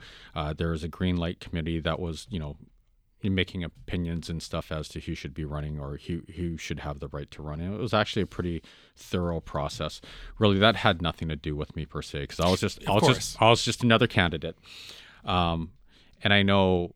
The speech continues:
Speaker 1: regardless, uh, you know, obviously I won the nomination, but whoever won the nomination really would represent the N P A going forward
Speaker 2: Mm-hmm.
Speaker 1: after that. And so I can only speak to what the re-,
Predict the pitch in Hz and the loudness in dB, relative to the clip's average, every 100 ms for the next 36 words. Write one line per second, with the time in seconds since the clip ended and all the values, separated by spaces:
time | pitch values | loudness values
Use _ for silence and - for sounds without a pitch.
0 | _ - 110 104 107 110 107 - 127 117 | _ 0 2 4 4 4 4 0 0 0
1 | 110 87 85 98 95 95 - 87 80 85 | 0 -2 -2 2 2 2 0 0 2 0
2 | 87 80 78 76 76 78 - 85 78 82 | -2 -4 -6 -6 -6 -4 -4 -6 -6 -6
3 | - - 101 107 123 123 90 87 82 80 | -6 0 4 4 4 0 0 -2 -2 -2
4 | 78 78 76 76 - 78 78 - - - | -2 -4 -4 -6 -4 -6 -8 -14 -20 -20
5 | _ _ 95 92 95 90 87 78 82 76 | _ _ 0 6 6 6 0 -2 -4 -4
6 | 76 73 - 78 80 - 85 - 76 - | -4 -4 -4 -8 -8 -8 -12 -8 -10 -6
7 | 80 76 71 69 - 73 57 _ - - | -8 -8 -12 -16 -10 -8 -8 _ -20 -12
8 | 120 123 - 92 73 67 73 - 82 95 | -8 -6 -8 -10 -8 -8 -8 -8 -4 2
9 | 90 110 151 147 123 - - 85 - 82 | 4 4 2 2 0 -2 -6 -6 -4 -4
10 | 80 - 80 76 | -4 -4 -4 -2